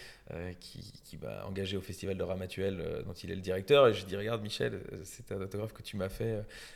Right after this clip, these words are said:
Et même des Belges, euh, Hervé Meillon, euh, que, dont j'étais allé voir Il y en aura pour tout le monde quand il enregistrait, je devais avoir douze, treize ans. Euh, j'ai, j'ai fait une heure d'interview avec lui et j'ai ressorti, euh,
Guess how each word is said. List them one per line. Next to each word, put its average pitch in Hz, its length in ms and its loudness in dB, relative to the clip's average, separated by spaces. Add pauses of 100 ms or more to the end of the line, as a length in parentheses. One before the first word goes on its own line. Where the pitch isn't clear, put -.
(120)
Et 131 100 10
même 175 260 10
des 120 140 4
Belges, 131 420 10
euh, 107 240 4
Hervé 110 280 2
Meillon, 113 360 0 (480)
euh, 73 260 -4 (120)
que, 107 100 -2
dont 104 240 4
j'étais 107 240 10
allé 104 160 12
voir 101 400 6
Il 95 60 -2
y 110 40 6
en 107 120 4
aura 101 240 2
pour - 160 -10
tout - 80 -6
le 101 80 -2
monde 110 260 0
quand 92 220 -6
il 92 60 -2
enregistrait, 95 480 -4
je 95 40 -10
devais 92 120 -14
avoir 92 100 -14
douze, 104 160 -8
treize 95 260 -2
ans. 147 140 -2 (580)
Euh, 78 440 -2 (200)
j'ai, - 140 -12 (140)
j'ai 90 120 -10
fait 95 200 -6
une 92 80 -2
heure 98 100 -2
d'interview 98 460 -4
avec - 260 -8
lui 131 160 -2
et 113 60 0
j'ai 95 180 -6
ressorti, - 480 -10
euh, 104 60 -8